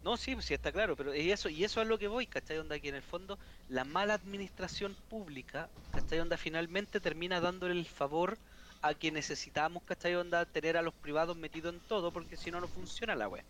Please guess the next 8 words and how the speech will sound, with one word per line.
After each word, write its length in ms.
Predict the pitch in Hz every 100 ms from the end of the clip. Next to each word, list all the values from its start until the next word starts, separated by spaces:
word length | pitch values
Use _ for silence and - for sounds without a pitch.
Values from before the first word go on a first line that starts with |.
| - - - -
Pero 180 | 143 165
también 400 | - 165 175 196
se 120 | -
dieron 220 | 202 196
cuenta 380 | 185 208 170 143
de 120 | 139
que 140 | 143 139
finalmente 680 | - 147 165 190 190 -